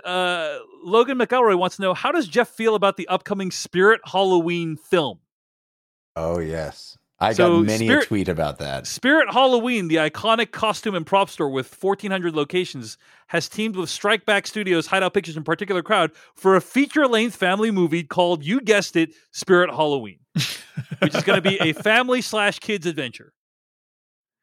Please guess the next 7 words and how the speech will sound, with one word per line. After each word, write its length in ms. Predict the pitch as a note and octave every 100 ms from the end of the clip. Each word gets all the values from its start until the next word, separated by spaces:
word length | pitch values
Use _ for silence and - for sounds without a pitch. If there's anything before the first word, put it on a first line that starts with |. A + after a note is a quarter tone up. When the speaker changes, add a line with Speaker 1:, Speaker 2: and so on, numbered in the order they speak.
| _ _ _ _ _ _ _ _
Speaker 1:
Uh, 220 | D#3+ E3 F3
oh, 60 | E3+
here's, 260 | C#4+ G#3+
here's 300 | F3 D4 A#3+
the 140 | A3 F#3+
log 300 | F#3 C#4+ F#3+
line. 240 | A#2+ F2+